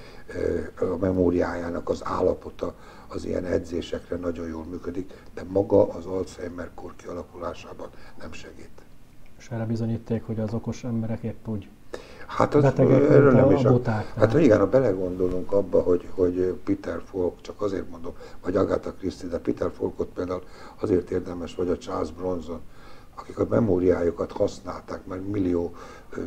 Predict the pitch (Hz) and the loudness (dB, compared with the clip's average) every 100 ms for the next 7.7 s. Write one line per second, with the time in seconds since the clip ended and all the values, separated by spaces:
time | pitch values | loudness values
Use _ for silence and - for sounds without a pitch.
0 | 90 - 95 87 87 - 95 - 92 87 | -10 -2 0 2 0 -4 -8 -6 -4 -2
1 | 85 - 87 87 90 85 85 95 90 87 | -2 -4 -6 -6 -6 -6 -2 -2 0 -2
2 | 92 85 92 - - 143 - 131 127 139 | -6 -6 -4 -4 -6 -8 -4 -2 2 4
3 | 127 - 104 - 123 117 113 101 85 - | 4 4 4 6 6 6 4 2 0 -4
4 | - - 123 - 107 95 110 101 92 95 | -4 -4 -4 4 4 6 2 2 2 2
5 | 127 - 113 101 - 110 101 - 95 85 | 0 -4 -6 -6 -6 -4 -4 0 2 2
6 | 85 85 82 90 87 87 87 90 - - | 2 2 2 0 -2 0 0 0 0 0
7 | 95 87 90 92 85 80 80 | 2 2 0 -2 -2 -6 -10